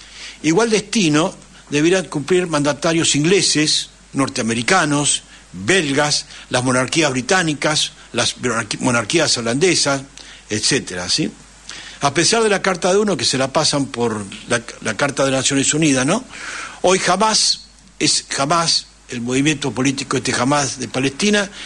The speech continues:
es señalado como una minoría terrorista, pero no el gobierno de Israel y de Estados Unidos, mientras que la Organización de Liberación Palestina, eh,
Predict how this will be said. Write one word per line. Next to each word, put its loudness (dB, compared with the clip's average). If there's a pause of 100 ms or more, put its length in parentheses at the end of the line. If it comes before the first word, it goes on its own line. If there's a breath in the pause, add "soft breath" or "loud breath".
(120)
es 2
señalado 0
como -2
una 2
minoría 2
terrorista, -2 (840 loud breath)
pero 2
no 2
el 2
gobierno 2
de 2
Israel 0
y -2
de 0
Estados 0
Unidos, 2
mientras 0
que -2
la 2
Organización 0
de 0
Liberación 2
Palestina, 0 (1080 loud breath)
eh, 0